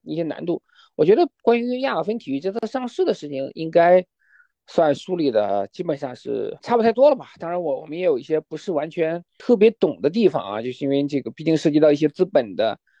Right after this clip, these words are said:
呃，呃，很高深的资本运作，就我也学过经济学吧，但是比较，比较粗浅，所以这个也希望大家能够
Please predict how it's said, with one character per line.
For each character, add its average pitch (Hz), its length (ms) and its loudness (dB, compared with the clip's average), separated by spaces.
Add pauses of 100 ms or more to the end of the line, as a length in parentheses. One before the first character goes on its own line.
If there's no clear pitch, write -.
(140)
呃， 120 140 -4 (100)
呃， 131 240 -14 (220)
很 151 240 0
高 269 200 4
深 277 160 0
的 247 80 4
资 240 160 -10
本 139 160 -4
运 160 240 -8
作， 151 180 -4 (200)
就 151 100 -6
我 131 140 -2
也 185 60 4
学 208 140 2
过 240 80 4
经 277 140 -6
济 233 80 -2
学 143 160 -2
吧， 160 100 4
但 180 80 0
是 180 60 -4
比 190 100 -4
较， 143 280 0
比 175 80 -8
较 165 120 -2
粗 - 260 -12
浅， - 180 -14 (520)
所 156 140 -4
以 139 180 -2
这 135 180 -8
个 113 220 -4
也 117 140 -4
希 - 240 -4
望 208 180 2
大 156 140 4
家 160 160 2
能 160 260 -10
够 151 380 -2